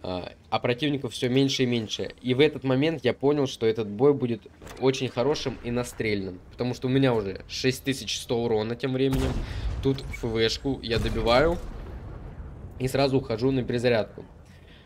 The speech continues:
Остаётся К С-ка пятьдесят девятая, Лев, Джисор и Лео.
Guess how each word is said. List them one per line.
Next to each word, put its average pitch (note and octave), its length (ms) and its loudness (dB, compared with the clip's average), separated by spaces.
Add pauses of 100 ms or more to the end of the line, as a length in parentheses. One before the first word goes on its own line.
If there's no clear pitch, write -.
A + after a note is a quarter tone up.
(340)
Остаётся D3 760 2 (220)
К C3 60 -4
С-ка D#3 460 4
пятьдесят A#2 420 -2
девятая, G#2+ 500 2
Лев, D#3 340 4 (140)
Джисор C3 640 0
и C3 360 4
Лео. B2 520 4